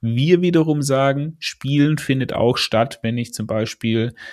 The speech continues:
einen Torschussrundlauf habe, wo ich aufs, durch den Hütchenwald durchdribbel, aufs Tor schieß, äh,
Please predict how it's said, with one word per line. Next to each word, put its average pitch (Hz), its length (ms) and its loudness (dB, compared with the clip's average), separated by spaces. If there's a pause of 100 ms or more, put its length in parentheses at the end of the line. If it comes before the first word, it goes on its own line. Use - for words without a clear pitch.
(180)
einen 107 520 0
Torschussrundlauf 117 1000 0
habe, 104 400 0
wo 107 160 0
ich 107 260 -2
aufs, - 460 -4
durch 117 140 -2
den 120 100 4
Hütchenwald 139 440 4
durchdribbel, 117 540 2
aufs 104 160 -2
Tor 131 180 0
schieß, 120 500 0
äh, 110 320 0